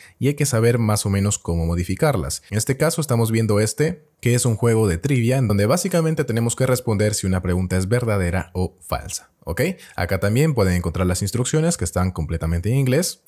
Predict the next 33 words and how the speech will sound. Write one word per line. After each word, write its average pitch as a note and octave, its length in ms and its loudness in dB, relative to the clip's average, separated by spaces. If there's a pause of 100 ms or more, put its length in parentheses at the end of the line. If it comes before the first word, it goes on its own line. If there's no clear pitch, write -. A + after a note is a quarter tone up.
(180)
y F3+ 160 2
un E3 80 4
vídeo C3+ 240 4
explicativo A2 580 0
también G2 460 0
en F#2+ 320 0
inglés. D#2 520 -2
Pero B2+ 220 2
como F#3 220 0
siempre E3+ 320 2
vamos B2+ 240 2
a - 20 0
hacerlo A2+ 400 0
paso A#2 240 0
a G2 80 -2
paso B2+ 380 0
aquí F2 240 -2
directamente G#2 560 0
en B2 60 2
el B2 60 -2
canal C3 380 0
para C3 220 2
que G2+ 100 -2
no A#2 80 0
se G#2+ 140 -2
pierdan A2 320 0
ni D3+ 100 2
confundan C3 640 0
en C#3+ 180 0
cualquiera A2+ 480 0
de G2 100 0
estos F2+ 280 -4
pasos. - 500 -6